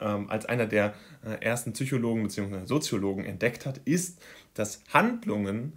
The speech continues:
praktisch ein Ergebnis einer langen Kette von Reaktionen und Aktionen sind und vor allen Dingen von Interpretationen. Und das ist hier ganz wichtig in der dritten Prämisse, dass erst die Handlung final darauf zurückzuführen oder zurückschließen lässt,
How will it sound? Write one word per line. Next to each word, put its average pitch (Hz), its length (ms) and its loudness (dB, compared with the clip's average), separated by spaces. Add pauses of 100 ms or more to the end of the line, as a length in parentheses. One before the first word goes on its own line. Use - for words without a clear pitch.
(140)
praktisch 131 320 -4
ein 120 120 0
Ergebnis 147 460 0
einer 131 200 0
langen 170 520 2
Kette 147 340 0
von 123 320 0
Reaktionen 113 720 0
und 110 260 -2
Aktionen 95 600 -4
sind 104 260 -2 (180)
und 117 160 -4
vor - 120 -8
allen 113 120 -2
Dingen 120 120 -4
von 107 180 -6
Interpretationen. 110 800 -2
Und 92 100 -4
das 104 120 0
ist 104 100 -6
hier 110 140 0
ganz 104 160 0
wichtig 110 260 -2
in 104 80 0
der 98 100 -2
dritten 107 260 -6
Prämisse, 98 420 -4 (360)
dass - 260 -2 (240)
erst 135 280 4
die 113 100 -2
Handlung 107 380 -2
final 95 420 -4
darauf 92 280 -6
zurückzuführen 95 760 -8 (240)
oder 98 180 -4
zurückschließen 101 680 -2
lässt, 95 240 -2